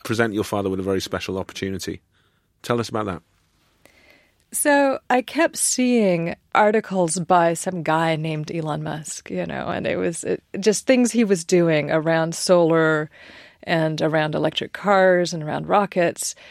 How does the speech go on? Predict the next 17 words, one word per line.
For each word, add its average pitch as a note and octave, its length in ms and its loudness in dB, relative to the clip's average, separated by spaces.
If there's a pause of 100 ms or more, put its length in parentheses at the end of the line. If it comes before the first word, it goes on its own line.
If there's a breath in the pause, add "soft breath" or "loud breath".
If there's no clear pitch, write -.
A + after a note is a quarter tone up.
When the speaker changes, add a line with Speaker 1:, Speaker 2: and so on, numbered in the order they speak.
(560 loud breath)
Speaker 2:
And A#3+ 180 2 (240)
I A#3 100 4
suddenly D#4+ 360 2
went, A#3 400 2
"This D#4 160 0
guy B4+ 180 0
sounds G#3+ 360 2
<laughs> - 20 2
like A3 280 6
my B3 240 6
dad." G3 800 0 (600 loud breath)
They F3+ 260 2
have E3+ 340 -2
to F3 120 -6
meet. - 440 -4 (560 soft breath)
And G#3+ 240 2
so A3+ 800 4